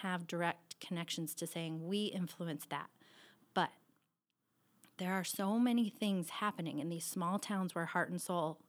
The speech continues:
is taking place that I can't help but wonder if it contributes to that momentum or that it generates that excitement that gets more positive things to happen.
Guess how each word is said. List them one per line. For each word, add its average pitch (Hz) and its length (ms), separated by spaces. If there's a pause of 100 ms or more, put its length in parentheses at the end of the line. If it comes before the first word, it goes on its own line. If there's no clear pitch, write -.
(200)
is - 160 (140)
taking 170 300
place - 420 (420)
that 190 100
I 196 80
can't 233 320
help 233 280
but - 160
wonder 190 500
if - 180
it - 120
contributes 190 680
to - 140
that 156 220
momentum 175 720 (380)
or 190 160
that 175 160
it - 100 (500)
generates 233 600
that 175 160
excitement 180 640 (320)
that 170 200
gets 185 300
more 175 360
positive 165 500
things 160 320
to - 100
happen. - 460